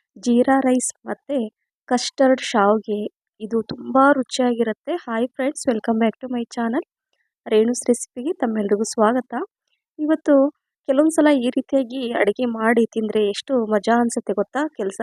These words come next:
ಕೂಡ ಕಡಿಮೆ ಇರತ್ತೆ. ಯಾವುದೇ ತರಕಾರಿ, ಎಣ್ಣೆ ಏನು ಇಲ್ದೇನೆ ಈ ರೀತಿಯಾಗಿ ಮಾಡ್ಬೋದು. ಇಲ್ಲಿ ನಾನು ಒಂದು, ಆ, ಪಾತ್ರೆ ಇಟ್ಟಿದ್ದೀನಿ. ಅದು, ಆ, ಮಣ್ಣಿನ ಪಾತ್ರೆ ನೀವು ನೋಡ್ತಾ ಇರ್ಬೋದು. ಅದರಲ್ಲಿ ನಾನು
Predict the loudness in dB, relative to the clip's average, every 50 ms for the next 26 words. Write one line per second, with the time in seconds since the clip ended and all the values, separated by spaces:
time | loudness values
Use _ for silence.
0 | -8 -4 -4 -2 -2 -2 0 -2 -2 -2 -2 -2 -2 0 0 -2 -2 _ -6 -8
1 | -8 -10 -16 -20 -20 _ _ -4 -2 -2 0 0 0 0 2 2 0 0 0 -4
2 | -6 -6 -6 -4 -2 -4 -4 -4 -4 -2 -2 0 0 0 -2 -2 -2 -2 -2 -2
3 | -4 -4 -4 -4 -6 -8 -8 -8 -10 -10 -10 -16 _ _ -18 -18 -14 _ -10 -10
4 | -10 -10 -12 -8 -4 -4 -4 -4 -6 -10 -12 -10 -4 -2 -2 -2 -2 _ _ _
5 | _ _ _ -20 _ _ _ -4 -2 0 2 2 2 2 2 0 -2 -2 -2 -2
6 | 0 0 0 0 -2 -6 _ _ _ _ _ -6 -4 -4 -4 -6 -8 _ _ 0
7 | 2 2 2 4 4 4 4 4 2 -2 -4 -4 -2 -2 0 0 0 -2 -2 0
8 | -2 -4 -4 -6 _ _ _ _ _ _ _ _ -6 -4 -2 2 2 4 4 6
9 | 4 4 2 0 2 2 2 2 2 2 2 2 2 2 0 2 2 4 2 2
10 | 0 -2 -6 -6 -6 -4 -4 -4 -2 0 0 0 0 0 0 0 0 -2 -2 -6
11 | -6 -4 -4 -6